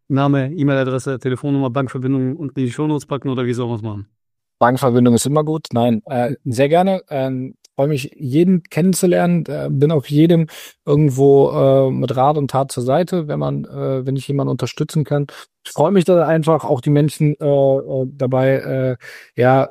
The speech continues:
Speaker 2: zu beobachten, wie sie, wie sie vielleicht in einer neuen, äh, Welt erfolgreich werden. Und wenn ich, ja, kann man mich immer, äh, kontaktieren per Instagram.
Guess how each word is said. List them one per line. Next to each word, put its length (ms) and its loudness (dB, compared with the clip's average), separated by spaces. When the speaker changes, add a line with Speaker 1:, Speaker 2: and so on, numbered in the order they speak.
Speaker 2:
zu 160 0
beobachten, 560 2
wie 80 0
sie, 300 0
wie 100 -2
sie 140 0
vielleicht 280 2
in 120 0
einer 100 4
neuen, 480 2
äh, 340 0
Welt 360 4
erfolgreich 680 -2
werden. 260 -2
Und 100 -4
wenn 100 2
ich, 320 -4
ja, 240 2
kann 140 -2
man 120 2
mich 120 2
immer, 520 2
äh, 40 -2
kontaktieren 720 -2
per 80 0
Instagram. 500 0